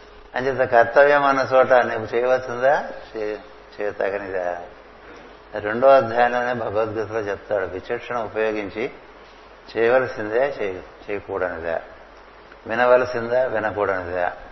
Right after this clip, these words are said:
మాట్లాడవలసిందా, మాట్లాడకూడనిదా, కదలవలసిన ప్రదేశాన వెళ్ళవలసిన అవసరం లేదా, ఇవన్నీ విచక్షణ, విచక్షణతో చక్కగా వివరించుకుని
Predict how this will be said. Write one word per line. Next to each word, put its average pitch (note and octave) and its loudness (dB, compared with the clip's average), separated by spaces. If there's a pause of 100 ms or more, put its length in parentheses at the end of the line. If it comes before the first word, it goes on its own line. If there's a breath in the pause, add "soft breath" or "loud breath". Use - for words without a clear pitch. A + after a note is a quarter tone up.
(640)
మాట్లాడవలసిందా, A#2+ 2
మాట్లాడకూడనిదా, F2+ -4 (800)
కదలవలసిన A2+ 2 (260)
ప్రదేశాన G#2+ -4 (680)
వెళ్ళవలసిన A2+ 0
అవసరం G#2 -4
లేదా, F#2+ -2
ఇవన్నీ A#2+ -6 (440)
విచక్షణ, C3+ -2
విచక్షణతో C3 -6
చక్కగా A#2+ -2
వివరించుకుని A#2 -4